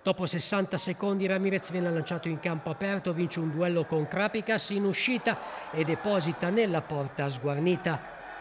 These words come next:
Al quinto Giasi, servito in area da Crivello, lascia partire un cross dal lato sinistro che si stampa sul braccio destro di Ferrari. Gersini assegna la massima punizione che Pinto trasforma.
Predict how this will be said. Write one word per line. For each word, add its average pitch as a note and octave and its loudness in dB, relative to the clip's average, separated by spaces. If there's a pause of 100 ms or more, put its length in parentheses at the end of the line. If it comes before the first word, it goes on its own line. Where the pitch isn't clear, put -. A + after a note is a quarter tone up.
Al F3 0
quinto G#3+ 2
Giasi, G#3 2
servito F3 0
in E3+ 2
area F3 2
da D#3+ 0
Crivello, G3+ 0
lascia G#3 2
partire F#3+ 0
un F#3 2
cross E3 -4
dal F3+ -2
lato F3+ -2
sinistro F#3 0
che F3 -6
si G#3 -2
stampa D#3 -2
sul F#3 0
braccio D3+ -4
destro D3+ -2
di D3 -4
Ferrari. E3 0 (640)
Gersini A3+ 2
assegna G3+ 2
la F#3 2
massima F3+ 2
punizione D3 -2
che F3 -2
Pinto E3+ -2
trasforma. E3+ 0